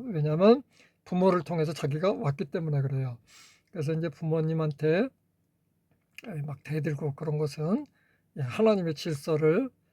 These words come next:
질서에 반항하는 거기 때문에 곧 하나님께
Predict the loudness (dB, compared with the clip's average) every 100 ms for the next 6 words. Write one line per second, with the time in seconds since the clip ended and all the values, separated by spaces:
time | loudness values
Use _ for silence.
0 | _ -8 -6 2 2 2 0 2 2 2
1 | 0 -4 -4 -2 0 -2 -4 _ _ -16
2 | -12 -8 0 0 2 -2 0 0